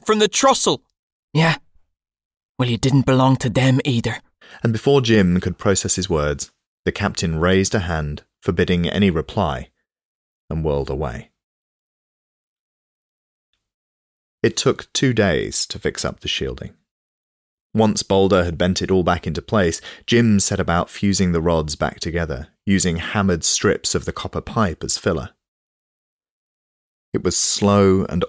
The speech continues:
Speaker 2: awkward work, but Jim found Wayland to be gentle company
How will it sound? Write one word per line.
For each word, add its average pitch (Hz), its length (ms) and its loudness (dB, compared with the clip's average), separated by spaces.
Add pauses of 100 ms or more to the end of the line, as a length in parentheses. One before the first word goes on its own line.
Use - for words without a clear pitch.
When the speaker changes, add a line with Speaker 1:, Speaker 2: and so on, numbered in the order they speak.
Speaker 2:
awkward 80 440 0
work, 69 420 -8 (340)
but 110 120 2
Jim 117 280 4
found 98 300 4
Wayland 90 440 4
to - 60 -10
be 95 280 0 (100)
gentle 90 600 0
company 67 520 -10